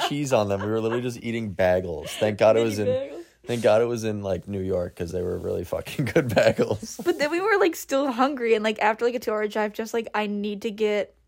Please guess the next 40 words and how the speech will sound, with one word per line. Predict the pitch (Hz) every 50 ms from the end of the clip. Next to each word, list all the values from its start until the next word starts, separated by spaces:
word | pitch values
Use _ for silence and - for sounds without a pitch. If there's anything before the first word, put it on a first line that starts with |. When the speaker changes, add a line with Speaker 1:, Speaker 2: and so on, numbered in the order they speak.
| _ _ -
Speaker 1:
like, | 208 214 202
I | 208 208
just | 202 214 220 214
need | 214 208
to | 208
go | 214 220
sit | 226 - - 220 208
on | 202 202
a | 196
bench | 190 180 175 185 202 - -
or | -
something." | - - 196 - - - - 131 165 233 -
Speaker 2:
Yeah. | - 101 92 90 87 85 85 82 80 82
Speaker 1:
So | - - - 262 254
we | 269 269
stopped, | 269 - - - 233 220 233 240 233 - -
found, | - 220 214 214
like, | 247 262 -
the | 320
best | 247 220 - - 202 208 - -
bagels | 214 208 208 208 208 202 208
we've | 226 220 202 - -
ever | - 208 202 214 233 240
had | 220 220 208 202 202
in | 196
our | 202 196 196 196
entire | 202 - - 214 202 214 220 226
life, | 214 190 - 190 202 - - -
and | 220 214
we | 233 240
sat | 226 - 202 -
on | - 220
this | 254 254 233
bench, | 220 - 214 202 190 196 196 - -
and | 226 226
we | 226 226
were | 220 233
just | 226 254 247 262
watching, | 233 214 208 220 220 - 339 240
like, | 226 220 214 214 - -